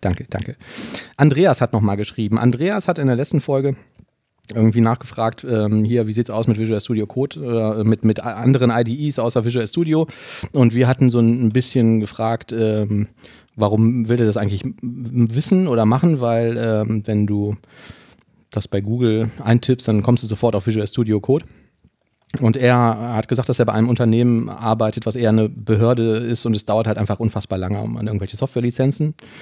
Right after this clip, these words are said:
zu kommen. Ich habe auch mal bei so einer Firma gearbeitet, das kann ich mir sehr gut vorstellen. Ähm, und er hat mit seiner Frage eher darauf abgezielt, welche Extensions bei Visual Studio Code Sinn machen, zum Beispiel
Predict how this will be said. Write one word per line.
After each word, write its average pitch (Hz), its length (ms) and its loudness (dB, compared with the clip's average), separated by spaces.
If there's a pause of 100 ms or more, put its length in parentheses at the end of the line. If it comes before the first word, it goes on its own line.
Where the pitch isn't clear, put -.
(760)
zu 165 200 -2
kommen. 190 360 4 (260)
Ich - 60 -8
habe 123 100 0
auch 120 100 -2
mal 151 80 2
bei 139 80 0
so 143 60 0
einer 143 120 0
Firma 165 280 0
gearbeitet, 156 420 -4
das 135 80 -10
kann 135 100 -2
ich 120 60 0
mir 120 80 2
sehr 120 100 -4
gut 117 140 -6
vorstellen. 160 480 -6 (720)
Ähm, 123 480 4 (340)
und 123 140 0
er 123 340 0
hat 120 80 -2
mit 143 100 0
seiner 123 180 2
Frage 127 280 0
eher 127 160 0
darauf 120 220 0
abgezielt, 123 400 -6
welche 117 240 -2
Extensions 120 840 2
bei 107 160 -2
Visual 110 260 -2
Studio 107 420 -2
Code 147 380 -2
Sinn 120 400 2
machen, 123 580 0
zum 110 180 2
Beispiel 110 720 0